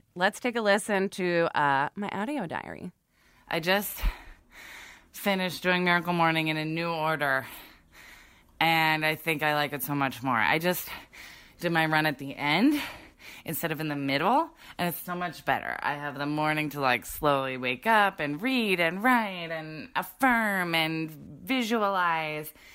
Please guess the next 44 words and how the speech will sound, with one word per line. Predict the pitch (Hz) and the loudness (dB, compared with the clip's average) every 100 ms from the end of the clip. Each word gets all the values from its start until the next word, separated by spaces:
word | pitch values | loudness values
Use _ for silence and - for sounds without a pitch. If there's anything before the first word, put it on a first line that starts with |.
| - | -10
and | - 170 170 | -4 -2 -2
at | 151 | -4
the | 151 | 0
very | 175 196 196 196 | 2 4 2 2
end, | 175 151 139 139 135 - - - _ _ | 2 2 2 -2 -8 -14 -20 -20 _ _
I | 151 | -6
take | 160 175 | -4 -4
the | 165 | -4
dog | 165 160 156 | -2 0 -2
for | - 135 | -6 -6
a | |
run, | 117 90 147 143 - - _ - - - _ - | -4 -4 -6 -8 -14 -20 _ -20 -20 -20 _ -4
and | 156 | -2
it | 151 | -2
feels | - 160 151 147 - - - - - _ _ _ _ _ | -2 -2 -2 -4 -12 -16 -16 -20 -20 _ _ _ _ _
like | 170 165 | -4 -2
a | |
nice | 170 190 190 - - - | 0 2 0 -6 -16 -16
full | - - 247 226 - _ | -4 4 6 4 -2 _
cycle. | - - 220 208 160 92 | -12 0 0 2 0 0
A | 76 | 0
nice, | 196 226 240 - | 2 2 0 -6
it | 247 214 262 330 | -8 -2 0 2
feels | 277 359 349 | 2 2 2
like | 311 269 | 2 0
a | |
button | 202 226 202 196 | 4 4 4 2
on | 180 | 2
the | 165 156 | 2 0
end | 143 135 | 2 0
of | 127 | -4
something, | 147 123 117 65 82 - - - | -4 -4 -6 -14 -16 -18 -20 -10
as | 165 156 | -8 -6
opposed | 151 165 156 | -4 -4 -4
to | 156 | -4
just, | 160 156 - - - - | -2 -2 -8 -18 -20 -2
I | 180 | 2
was | 185 202 | 2 0
just | 202 190 | -2 2
running | 190 180 170 156 - - - - _ _ | 2 2 -2 -4 -12 -20 -20 -20 _ _
smack | - 208 196 196 | 0 4 4 4
in | 185 | 0
the | 175 | 2
middle. | 196 151 101 | 2 2 0